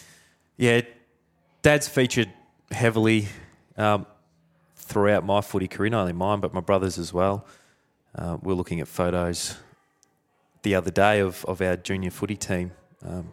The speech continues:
Dad was heavily involved back then as a coach and team manager, and, you know, all the way through,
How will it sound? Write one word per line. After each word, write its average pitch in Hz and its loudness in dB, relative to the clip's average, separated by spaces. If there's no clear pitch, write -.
Dad 95 0
was 87 -6
heavily 90 -4
involved 90 -2
back 92 0
then 92 -2
as 90 -2
a 85 -2
coach 98 0
and 85 -10
team 90 -4
manager, 98 2
and, 85 -6
you 85 -2
know, 85 0
all 113 2
the 104 2
way 92 4
through, 95 0